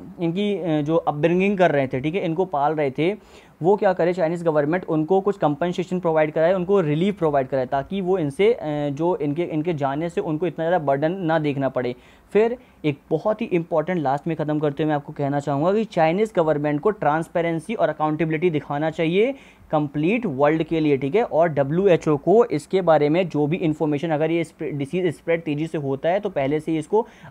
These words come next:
अवेयर कर दे, अगर वो इसके बारे में नहीं समझ पा रहा है, ताकि एक पैंडेमिक again और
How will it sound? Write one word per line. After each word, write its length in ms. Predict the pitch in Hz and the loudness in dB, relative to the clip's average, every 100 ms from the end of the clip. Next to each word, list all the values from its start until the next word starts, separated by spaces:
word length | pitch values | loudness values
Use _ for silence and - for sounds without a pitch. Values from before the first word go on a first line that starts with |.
| 139 | -4
अवेयर 280 | 135 147 | 2 2
कर 220 | 156 156 147 | 2 0 0
दे, 140 | 175 | 0
अगर 220 | 170 151 | 2 2
वो 160 | 147 156 | 2 0
इसके 200 | 147 165 | 0 -2
बारे 240 | 143 139 | 0 0
में 120 | 151 196 | 0 0
नहीं 260 | 156 165 | 0 0
समझ 240 | 170 156 151 | 0 0 0
पा 180 | - 147 | 0 2
रहा 100 | 143 | 4
है, 80 | 131 | 2
ताकि 360 | 131 131 190 180 | 0 -4 -6 -4
एक 160 | 165 - | -4 -2
पैंडेमिक 440 | 143 139 160 196 | -2 0 0 0
again 320 | 139 131 170 | -2 -2 -2
और 220 | - 139 | -2 -4